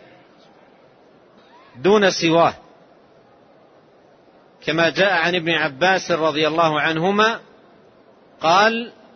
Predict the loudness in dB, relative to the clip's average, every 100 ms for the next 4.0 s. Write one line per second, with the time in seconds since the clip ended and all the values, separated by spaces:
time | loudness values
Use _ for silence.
0 | _ _ _ -4 -2 0 2 2 2 0
1 | -2 -4 -16 _ _ _ _ _ _ _
2 | _ _ _ _ _ -18 -2 0 0 0
3 | 2 2 2 0 0 0 0 0 -4 -4